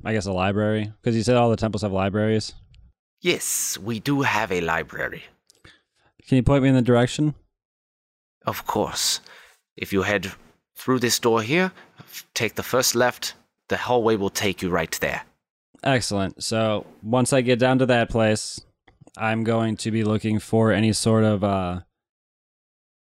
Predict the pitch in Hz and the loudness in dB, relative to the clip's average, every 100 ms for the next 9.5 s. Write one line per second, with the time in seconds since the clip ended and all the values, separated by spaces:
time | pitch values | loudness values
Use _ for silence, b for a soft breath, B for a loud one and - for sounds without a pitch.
0 | _ - 117 120 117 113 104 120 120 - | _ -6 0 2 2 2 0 2 0 0
1 | 113 113 - 117 117 107 101 117 107 98 | 0 0 2 2 2 0 -2 -2 0 0
2 | 104 107 104 101 110 113 117 110 110 107 | 0 -2 -2 0 2 4 4 4 4 2
3 | - 107 104 104 104 101 101 98 - - | 0 -2 2 2 2 2 0 -4 -10 -18
4 | - _ - b _ _ _ _ _ 131 | -20 _ -20 b _ _ _ _ _ 4
5 | 131 127 127 113 113 - _ _ _ 117 | 6 6 4 0 -6 -8 _ _ _ -2
6 | 117 - 123 113 - 113 110 107 - - | 0 2 4 4 4 4 4 2 -4 -20
7 | _ - 95 95 92 87 - - - - | _ -2 0 0 -2 -8 -12 -18 -10 -4
8 | 107 110 107 98 - _ _ _ - 117 | 0 2 2 0 -4 _ _ _ -10 -2
9 | 117 117 113 110 107 | 2 4 2 2 -2